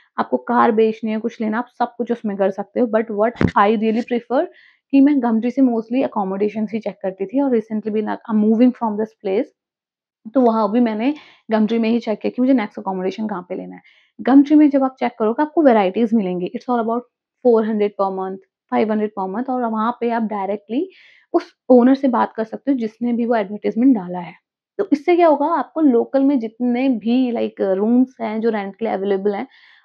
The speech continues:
अब वो ले सकते हो। I know being an international student, it's very hard to get the Airbnb, hostels and hotels, क्योंकि वो बहुत ज्यादा एक्सपेंसिव होते हैं। But जब आप किसी घर में किसी के साथ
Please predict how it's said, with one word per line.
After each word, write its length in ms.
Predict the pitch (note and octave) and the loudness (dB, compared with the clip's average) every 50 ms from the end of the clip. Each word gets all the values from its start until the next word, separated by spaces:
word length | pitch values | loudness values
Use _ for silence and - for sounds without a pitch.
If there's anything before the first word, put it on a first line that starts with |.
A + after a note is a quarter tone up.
| _ - | _ -2
अब 80 | A3 G3+ | 2 6
वो 120 | G#3 G#3 | 6 6
ले 140 | G3+ G3 F#3+ | 6 4 0
सकते 300 | F#3 - - _ - - | -4 -8 -12 _ -20 -20
हो। 80 | - - _ _ _ _ _ - C4 | -20 -20 _ _ _ _ _ 2 4
I 20 | |
know 180 | D4 D4+ F#4 G4+ | 6 6 4 2
being 460 | G4+ - - G#3+ C4 D4+ D#4 D#4 E4+ | 0 -4 2 6 8 8 10 8 8
an 80 | F4 | 4
international 420 | D#4+ D4+ E4 D#4 D#4 D4+ D#4 D#4+ D#4 | 4 4 4 4 2 2 2 -2 -2
student, 360 | - D4+ C4+ D4 E4+ E4+ - | 0 0 2 2 0 0 -2
it's 120 | C4+ - _ C4 | -6 -4 _ 0
very 160 | C4+ D4 C4+ G#3+ A#3 | 2 2 2 0 -2
hard 140 | A3+ A3 A3 | -2 -4 -2
to 160 | - C4+ A#3+ | -4 -2 -2
get 180 | A#3+ A#3 A3 A3 | -2 -2 -2 -4
the 80 | C4 - - | -4 -2 2
Airbnb, 600 | A#3 A3 A#3 C4 G#3+ A3+ A3+ A3+ A3 A3 A3+ G#3+ A3+ A#3 A#3 A#3+ - - | 2 6 6 6 4 4 0 -2 -2 -2 -2 -2 -2 -2 -2 -2 -2 0
hostels 440 | G#3+ G#3 G#3+ - _ A#3 A3+ A3+ A3 - | -2 -2 -2 -4 _ -4 -4 -4 -4 -4
and 120 | A3 A3 B3+ | -4 -4 -4
hotels, 500 | C4 - A#3 G#3 - F#3+ F3+ F3+ G3 - | 0 0 0 0 0 -2 -4 -4 -6 -8
क्योंकि 220 | _ C4+ - E4 | _ -8 -4 -2
वो 120 | D4+ D4 B3+ | -2 0 0
बहुत 160 | B3+ B3 A3+ | 0 -2 -2
ज्यादा 140 | B3 C#4 C#4+ | -2 -2 -4
एक्सपेंसिव 580 | - - _ _ - G#3 G3 F#3+ F#3+ A3 G#3 | -6 -8 _ _ -4 -4 -4 -2 -2 -2 0
होते 260 | G3 F#3+ G3 - F3 | 0 -4 -8 -8 -12
हैं। 120 | E3+ D#3 - _ _ _ _ _ _ _ | -14 -14 -16 _ _ _ _ _ _ _
But 100 | C4 A#3+ | 0 2
जब 120 | B3+ C4+ D4+ | 2 2 2
आप 100 | D4 D4 | 2 0
किसी 200 | E4 D#4 - F#4 | -2 -2 0 0
घर 280 | C4+ G#3 G3 G3+ G3+ G#3 | 0 2 2 0 0 0
में 120 | G#3+ A#3+ | 0 -4
किसी 200 | A#3 A#3+ B3 B3 | -4 -4 -4 -2
के 80 | B3 C4 | -2 -4
साथ 220 | B3+ - G#3 F#3 | -4 -4 -8 -8